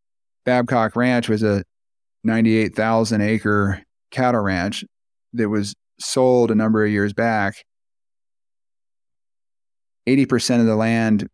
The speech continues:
went to the state of Florida and to the local counties to become a, to become Babcock Ranch Preserve. A little less than twenty percent of the land went to a developer, Sid Kitson, to build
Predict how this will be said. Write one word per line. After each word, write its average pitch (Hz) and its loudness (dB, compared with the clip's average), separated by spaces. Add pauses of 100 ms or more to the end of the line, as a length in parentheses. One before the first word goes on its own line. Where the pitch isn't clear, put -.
went 113 0
to 113 -2
the 104 -2
state 117 0
of 104 -2
Florida 110 2
and 104 0
to 110 -4
the 107 -2
local 107 -2
counties 117 2
to - -8
become 107 -4
a, 98 -6
to - -20
become 107 -2
Babcock 104 -2
Ranch 101 -2
Preserve. 101 -2 (1120)
A 131 0
little 127 2
less 120 2
than 113 0
twenty 123 0
percent 117 0
of 113 0
the 110 0
land 110 -2
went 110 -2
to 110 2
a 107 0
developer, 110 0
Sid 110 -2
Kitson, 123 -2
to 110 -2
build 110 0